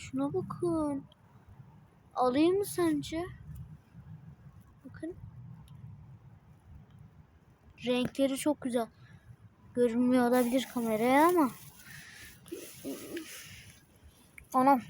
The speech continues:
Bir tane büyük buldum. Aldım. Hadi bakalım. Oy. Her zaman bilirsiniz.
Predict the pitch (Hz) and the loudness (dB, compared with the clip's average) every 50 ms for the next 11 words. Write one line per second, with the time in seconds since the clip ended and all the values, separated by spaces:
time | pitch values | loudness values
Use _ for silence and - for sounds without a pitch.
0 | - - _ - _ - - - - - - - - - - - _ - - - | -20 -20 _ -20 _ -20 -20 -20 -18 -18 -18 -18 -18 -20 -20 -20 _ -18 -4 -2
1 | 269 254 247 254 254 240 254 254 247 - - 247 226 214 - 254 277 - - - | 0 0 2 0 0 2 2 0 -2 -2 -4 -4 -4 -2 -6 -8 -8 -10 -14 -20
2 | - - - - - _ _ - 220 226 220 - 240 - _ - _ - - - | -20 -20 -20 -20 -20 _ _ -8 -6 -6 -6 -8 -12 -16 _ -20 _ -20 -20 -20
3 | - - - - - - - - _ - - - - - - - - _ - - | -20 -20 -20 -20 -20 -20 -20 -20 _ -20 -20 -20 -20 -20 -20 -20 -20 _ -20 -20
4 | - - - - - - - - - - - - - - - - - - - - | -20 -20 -20 -20 -18 -18 -18 -18 -18 -20 -20 -18 -18 -12 -12 -12 -12 -12 -18 -20
5 | - - - - - - - - - - - - - - - - - - - - | -20 -20 -20 -20 -20 -20 -20 -20 -20 -20 -20 -20 -20 -20 -20 -20 -20 -20 -18 -16
6 | - - - - - 339 - - 349 - - 403 453 - - - - - - - | -16 -16 -14 -6 -6 0 2 2 4 4 6 6 6 4 2 -4 -16 -20 -8 0
7 | - - - - - - 359 359 370 370 359 349 320 294 294 302 - 302 294 - | 0 0 0 0 0 0 0 0 0 -2 -2 -2 -2 -2 -2 -4 -6 -8 -10 -12
8 | - - - - - - - - - - - - - - - - - 349 370 381 | -14 -16 -18 -20 -20 -20 -20 -20 -20 -20 -20 -20 -20 -20 -20 -2 6 10 10 10
9 | 359 320 349 330 320 320 302 285 349 320 339 349 339 302 285 311 311 330 339 359 | 10 8 8 8 8 8 8 6 6 6 6 6 4 4 2 0 0 0 0 0
10 | 370 - - | -2 -4 -8